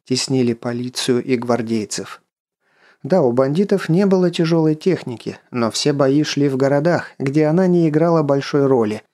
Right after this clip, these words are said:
и была сильно уязвима для гранатометов, которые в большом количестве оказались у бандитов.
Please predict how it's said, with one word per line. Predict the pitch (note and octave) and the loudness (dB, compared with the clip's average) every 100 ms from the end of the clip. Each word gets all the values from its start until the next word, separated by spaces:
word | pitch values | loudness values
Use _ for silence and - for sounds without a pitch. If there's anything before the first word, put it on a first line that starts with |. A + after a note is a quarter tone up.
| _ - | _ -4
и | C3 | 0
была | C3 C#3 C#3 | 2 2 0
сильно | - D3+ D#3 D3 C#3 | 0 0 2 2 0
уязвима | C#3+ C3+ C3 B2+ D#3 F3 E3 - | 0 2 2 2 2 2 0 -2
для | B2+ B2 E3 F#3 | -4 0 0 2
гранатометов, | F3 F3 E3+ E3+ E3 C3+ A2 F2+ - | 2 2 2 2 2 2 0 -4 -8
которые | - A2 D3+ D3+ D3 | -10 -2 2 2 0
в | |
большом | B2+ C3+ C3+ C#3+ B2 | 0 0 2 0 0
количестве | B2 C3+ F3+ F3 - E3+ E3+ - | -2 -2 0 -4 -4 -2 -2 -2
оказались | C#3 - B2 A2+ A2+ G#2+ - | -4 -2 -4 -2 -6 -6 -6
у | A#2 | -6
бандитов. | A2+ A2 G#2 G#2 - F#2 | -2 -2 -4 -10 -14 -18